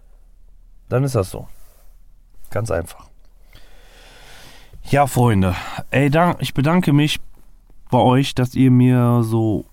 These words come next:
wunderbar zugehört habt bei Energie ohne Grund.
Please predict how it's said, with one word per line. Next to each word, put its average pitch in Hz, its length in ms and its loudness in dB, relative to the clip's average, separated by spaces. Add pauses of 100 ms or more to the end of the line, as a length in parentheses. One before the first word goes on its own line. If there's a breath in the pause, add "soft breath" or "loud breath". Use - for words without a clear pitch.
(220)
wunderbar 117 440 2
zugehört 104 480 0
habt 117 240 -2
bei 104 420 -2 (280)
Energie 107 340 -4
ohne 107 180 -4
Grund. 110 300 -6